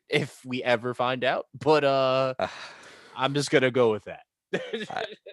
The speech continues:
Speaker 2: I don't know how to move forward from that. Other
Speaker 1: You, you just
Speaker 2: That was
Speaker 1: close
Speaker 2: Do
Speaker 1: it
Speaker 2: You
Speaker 1: out.
Speaker 2: Care?
Speaker 1: You
Speaker 2: Yeah,
Speaker 1: just
Speaker 2: that's
Speaker 1: close
Speaker 2: it.
Speaker 1: it out. That's
Speaker 2: Hey,
Speaker 1: it.
Speaker 2: hey, is there anything else?
Speaker 1: <laughs> Um, I am looking forward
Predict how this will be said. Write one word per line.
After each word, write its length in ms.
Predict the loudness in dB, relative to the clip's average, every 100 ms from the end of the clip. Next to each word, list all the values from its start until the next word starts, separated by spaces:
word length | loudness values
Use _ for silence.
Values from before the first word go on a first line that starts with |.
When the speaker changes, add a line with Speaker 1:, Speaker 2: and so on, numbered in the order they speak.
| -20 _ -20 -20 _ -18 -18 _ -4
Speaker 2:
I 160 | 0 2
don't 220 | 0 0
know 220 | 0 0
how 180 | 2 2
to 320 | 2 -2 -4 -12 _ _ _ _ _ _
move 200 | -4 -4
forward 420 | -2 0 2 0 -2
from 160 | -6
that. 320 | -4 -4 -6 -8
Other 240 | -6 -4 -4
Speaker 1:
You, 100 | -8 _ _ -20 -20 _ _ _ _
you 300 | -10 -6 -2
just 260 | 2 4
Speaker 2:
That 120 | 4 6
was 100 | 6
Speaker 1:
close 140 | 6
Speaker 2:
Do 80 | 6
Speaker 1:
it 60 | 6
Speaker 2:
You 60 |
Speaker 1:
out. 80 | 6
Speaker 2:
Care? 220 | 6 4 -2 _ _ 0
Speaker 1:
You 80 |
Speaker 2:
Yeah, 80 | 4
Speaker 1:
just 80 | 4
Speaker 2:
that's 120 | 4
Speaker 1:
close 240 | 4 4 4
Speaker 2:
it. 40 |
Speaker 1:
it 40 |
out. 260 | 2 2 -4
That's 200 | -10 4
Speaker 2:
Hey, 180 | 8 8
Speaker 1:
it. 40 |
Speaker 2:
hey, 160 | 8 6
is 100 | 6
there 120 | 6
anything 300 | 4 4 4
else? 360 | 4 4 0 -8
Speaker 1:
<laughs> 60 | _ _ _ _ _ _ -8
Um, 720 | 0 4 6 4 2 -2 -10 _ _ _ _ _ _ _ _ _ _ -20 _ _ _ _ _ -2
I 140 | 0
am 240 | 2 0
looking 480 | 0 0 0 -4 -6
forward 720 | -2 0 4 4 4 4 2